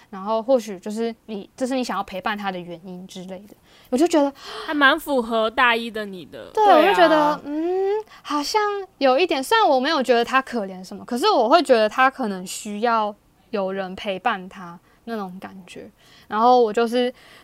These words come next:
Speaker 1: 那时候确实是这样，而且重-，重点是我觉得那个花钱，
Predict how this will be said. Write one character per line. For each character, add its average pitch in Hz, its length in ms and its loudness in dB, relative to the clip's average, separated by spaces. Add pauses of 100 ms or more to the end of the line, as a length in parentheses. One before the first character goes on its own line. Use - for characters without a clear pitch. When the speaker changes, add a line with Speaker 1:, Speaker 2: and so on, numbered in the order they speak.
Speaker 1:
那 339 120 8
时 311 80 6
候 269 80 12
确 269 200 10
实 220 120 2
是 202 60 -6
这 214 60 -4
样， 233 80 -2
而 330 60 8
且 392 120 8
重-， 381 220 6
重 415 100 8
点 269 100 6
是 277 60 4
我 277 100 10
觉 240 140 6
得 247 80 6
那 311 100 4
个 277 80 8
花 269 280 8
钱， 185 340 -4